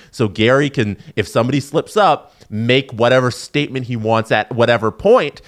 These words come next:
and just give people whatever blank punishment he decides in the moment. And the N H L should, re-, <laughs> if they were a real league, they would have distinct punishments for actions, but they don't.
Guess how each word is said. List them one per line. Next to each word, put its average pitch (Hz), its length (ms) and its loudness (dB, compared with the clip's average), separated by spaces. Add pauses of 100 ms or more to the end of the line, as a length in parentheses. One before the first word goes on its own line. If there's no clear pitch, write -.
(160)
and 123 100 2
just 104 220 -4
give 131 240 2
people 123 320 -2
whatever 113 320 2
blank 113 340 -2
punishment 123 400 -6
he 117 80 -6
decides 110 420 -2
in 98 60 -10
the 95 80 -8
moment. 98 400 -4 (160)
And 131 100 -4
the 135 120 -2
N 180 100 0
H 214 200 -4
L 127 340 2 (140)
should, 131 180 -4 (100)
re-, 120 80 -8 (280)
<laughs> 254 260 -18
if 135 160 -2
they 165 100 4
were 143 300 6
a 120 60 2
real 147 360 2
league, 160 400 0
they 127 140 2
would 127 120 2
have 127 380 -4
distinct 139 560 -6
punishments 127 540 -4
for - 200 -6
actions, 82 520 -10
but - 160 -10
they 104 100 -4
don't. - 320 -16